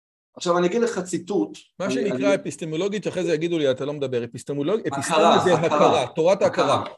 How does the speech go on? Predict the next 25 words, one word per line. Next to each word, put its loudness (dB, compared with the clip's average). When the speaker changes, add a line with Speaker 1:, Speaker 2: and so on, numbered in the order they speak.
Speaker 2:
ברמת 2
Speaker 1:
עכשיו 2
Speaker 2:
החוויה 6
האישית 0
שלי, -4
אני, -4
כן, -2
זה -4
ודאי, 2
אם 0
הייתי 2
Speaker 1:
לא, 6
Speaker 2:
נולד 6
Speaker 1:
לא, 6
לא, 6
Speaker 2:
אחרת 0
Speaker 1:
לא, 4
לא, 4
Speaker 2:
ב- 2
Speaker 1:
לא, 4
לא 4
ברמת 4
החוויה 0
האישית 0
שלי. -8